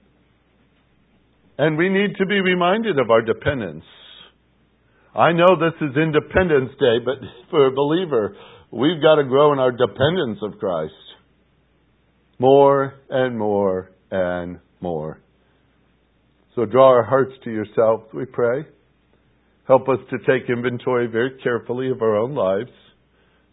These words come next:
May we not be like these that we have read today and read for the last several weeks. May we ne-, be not like that, and may we be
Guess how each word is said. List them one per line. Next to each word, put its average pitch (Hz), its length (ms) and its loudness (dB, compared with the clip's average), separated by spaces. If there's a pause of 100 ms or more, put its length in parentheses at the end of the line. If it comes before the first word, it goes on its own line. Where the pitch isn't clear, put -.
May 117 180 0
we 120 160 -2
not 123 420 -2
be 131 300 -2
like 117 340 0
these 120 300 -6 (100)
that 113 160 -2
we 117 120 -4
have 104 140 -6
read 107 280 -2
today 104 460 -2 (540)
and 104 260 -4
read 120 280 4
for 127 100 0
the 120 100 -4
last 117 320 0 (100)
several 113 440 -4 (160)
weeks. 110 300 -6 (880)
May 110 140 -2
we 113 140 -4
ne-, 113 200 -6
be 120 220 -4
not 120 340 -4
like 113 280 0
that, 90 320 -2 (360)
and 110 140 -6
may 104 140 -4
we 104 140 -4
be 107 200 -8